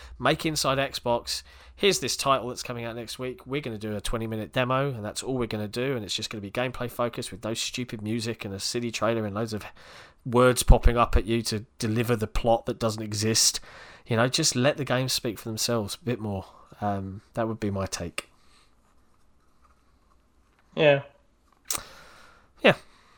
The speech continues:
Speaker 2: Yep.
Speaker 1: Yep.
Speaker 2: They do. They, I mean, the games need to be there and they need to be good.
Speaker 1: Yeah.
Speaker 2: That's it, it makes it a lot easier to market a game when a game looks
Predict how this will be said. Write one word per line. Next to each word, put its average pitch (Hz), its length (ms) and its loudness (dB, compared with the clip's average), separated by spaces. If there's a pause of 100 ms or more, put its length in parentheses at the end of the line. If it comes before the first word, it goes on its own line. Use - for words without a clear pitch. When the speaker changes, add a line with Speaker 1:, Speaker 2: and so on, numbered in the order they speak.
Speaker 2:
Yep. 175 260 4 (240)
Speaker 1:
Yep. - 200 6 (560)
Speaker 2:
They 185 120 10
do. 117 220 2 (400)
They, 180 80 6 (120)
I 156 60 10
mean, 151 180 6
the 147 60 4
games 143 320 6
need 113 160 0
to - 80 -8
be 113 200 2
there 101 180 -2
and 98 100 -2
they 98 100 0
need 101 180 -2
to 101 60 -10
be 98 100 -8
good. 95 260 -4 (340)
Speaker 1:
Yeah. - 120 -10 (480)
Speaker 2:
That's - 380 4
it, 127 220 0
it 131 140 2
makes 151 260 6
it 139 80 6
a 117 60 0
lot 113 300 2
easier 113 380 -2
to 104 180 -6
market 104 400 0
a 98 60 -2
game 98 360 2
when 98 140 -4
a 98 60 2
game 95 420 0 (100)
looks 104 540 2